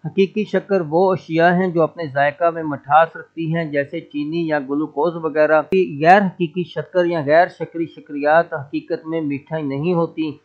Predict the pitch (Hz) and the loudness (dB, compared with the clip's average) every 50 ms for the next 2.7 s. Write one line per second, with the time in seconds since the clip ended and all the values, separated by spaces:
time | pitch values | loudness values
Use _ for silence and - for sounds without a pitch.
0 | _ _ _ _ _ - 165 160 151 - 185 180 147 185 165 151 143 131 - - | _ _ _ _ _ 0 2 2 2 2 0 0 0 -2 -2 -2 -2 -4 -2 2
1 | 151 147 156 151 151 - - 170 170 - - 156 131 120 151 151 - - _ _ | 4 4 4 2 -2 0 2 2 2 4 2 -2 -4 -2 -4 -4 -4 -6 _ _
2 | 143 151 170 175 170 165 147 151 151 147 151 147 139 143 | -6 -4 -4 -2 -2 0 2 2 2 4 4 2 2 -2